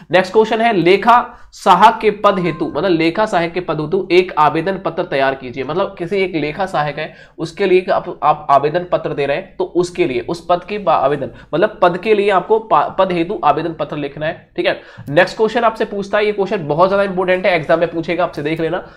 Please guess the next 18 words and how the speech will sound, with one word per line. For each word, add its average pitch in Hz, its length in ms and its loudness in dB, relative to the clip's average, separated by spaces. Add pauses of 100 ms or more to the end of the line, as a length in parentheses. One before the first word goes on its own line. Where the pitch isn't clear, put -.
(200)
ठीक 196 160 -2
है। - 220 -2
और 156 100 2
नेक्स्ट 185 220 0
क्वेश्चन 214 220 2
आपसे 220 240 0
पूछ 196 240 -4
रहेगा, 190 180 4
देखो 185 200 2
इस 185 140 2
क्वेश्चन 185 260 0
को 180 80 0
ध्यान 156 200 -2
से 165 80 -14
देखेंगे, 151 360 -6
ये 180 120 0
क्वेश्चन 185 320 -6
मौखिक 165 540 -2